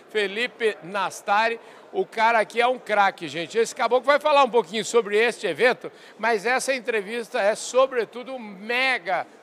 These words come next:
furo de reportagem do programa Fala Carlão. Nós vamos falar sobre um baita do evento, sobre um, um plus gigantesco que aconteceu aqui num evento que é também da, da Tagro. Meu amigo, vocês estão sempre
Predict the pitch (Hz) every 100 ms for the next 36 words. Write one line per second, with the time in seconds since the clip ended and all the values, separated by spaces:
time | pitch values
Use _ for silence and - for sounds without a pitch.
0 | - 220 269 226 180 156 151 170 160 151
1 | 147 190 175 165 160 165 170 160 170 160
2 | - 170 151 147 135 175 170 147 208 180
3 | 180 196 196 - - - 226 220 240 233
4 | 214 143 147 233 240 247 - 220 180 208
5 | 185 143 196 202 - 202 233 208 247 247
6 | 220 202 - - - 247 226 - - 233
7 | 262 254 160 160 285 214 269 262 202 -
8 | 240 233 - 220 226 202 220 202 165 190
9 | 208 185 - 208 226 247 226 160 202 208
10 | - 214 180 185 - - - 175 147 180
11 | 160 170 190 185 131 185 156 - 170 165
12 | 123 - - - - - - 190 233 233
13 | 302 202 151 170 220 247 226 - 262 -
14 | - 226 254 254 269 262